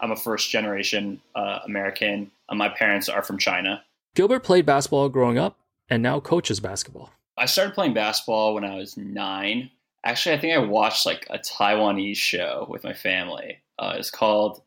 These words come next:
Speaker 1: like, the English translation was My M V P Valentine. Um, and that was actually something that kinda got me excited about the game.
Speaker 2: When you're a Chinese basketball player,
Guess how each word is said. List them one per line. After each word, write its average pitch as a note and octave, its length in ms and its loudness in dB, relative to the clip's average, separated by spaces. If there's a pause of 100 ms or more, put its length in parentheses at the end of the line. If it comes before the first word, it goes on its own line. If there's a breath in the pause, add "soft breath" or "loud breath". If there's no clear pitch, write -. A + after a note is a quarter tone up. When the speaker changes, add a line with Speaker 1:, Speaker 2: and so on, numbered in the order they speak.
Speaker 1:
like, - 160 -10
the A2+ 140 -2
English A#2+ 280 0
translation B2 640 2
was G#2 180 0
My G2 280 0
M G#2+ 200 -2
V A2 220 2
P G2+ 140 -2
Valentine. - 720 -10 (500)
Um, F#2+ 480 0
and G2+ 200 -2
that G#2+ 320 2
was A2+ 200 2
actually F#2 440 -2
something G2 320 -8
that - 140 -14
kinda - 200 -8
got - 220 -8
me D#2+ 80 -10
excited G2 320 -2
about F2+ 220 -8
the - 80 -12
game. A2+ 440 0 (320)
Speaker 2:
When C#3 220 2
you're F#3+ 200 6
a G3 120 2
Chinese C3 580 4
basketball G#2 560 0
player, F2+ 420 -2